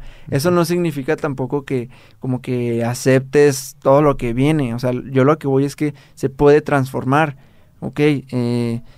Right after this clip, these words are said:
Speaker 1: a lo mejor de niño te gustaba algo y, y te decían, pues, ah, sé agradecido porque hay gente que lo quisiera.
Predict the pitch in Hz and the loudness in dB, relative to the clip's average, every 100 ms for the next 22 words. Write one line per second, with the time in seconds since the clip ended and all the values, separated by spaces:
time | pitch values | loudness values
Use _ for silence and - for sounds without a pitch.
0 | - - 123 131 139 156 170 175 180 170 | -12 -4 0 2 2 4 4 4 4 4
1 | 170 139 160 170 175 160 135 - 101 131 | 2 4 4 6 4 4 0 -4 -8 -6
2 | 123 123 117 123 117 123 120 117 113 120 | -6 -6 -6 -6 -4 -2 -2 -4 -4 -8
3 | 117 120 123 120 143 165 185 160 185 202 | -8 -6 -6 -2 2 4 4 4 4 4
4 | 156 131 156 165 160 151 135 123 - 139 | 2 -2 -4 -4 -6 -6 -6 -6 -4 0
5 | 131 | 0